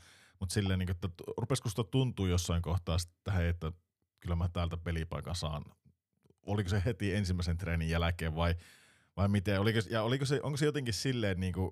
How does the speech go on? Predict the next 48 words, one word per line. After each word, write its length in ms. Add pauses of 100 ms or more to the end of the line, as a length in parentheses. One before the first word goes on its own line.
(120)
sä 100
puhuit, 380
että 220
taululle 520
laitetaan 300
aina 120
seuraavan 400
päivän 240
joukkoon, 320
niin 100
oliko 160
se 100
aina 160
semmoinen 320
niin 100
kuin 140
jännittävä 540
hetki, 340
että 260 (640)
aina 160
treenin 380
jälkeen 380
sitten 200 (560)
piti 200
kytätä, 320
että 200
onko 200
mun 200
nimi 240
vielä 200
siellä 220
taulussa, 360
vai 140 (120)
o-, 220
rupesiko 340
siinä 180
olla 200
jossain 320
kohtaa 240
semmoinen 240
varmuus, 340
että 140
hei, 160
kyllä 200
mä 200
täältä 240
paikan 340
saan? 240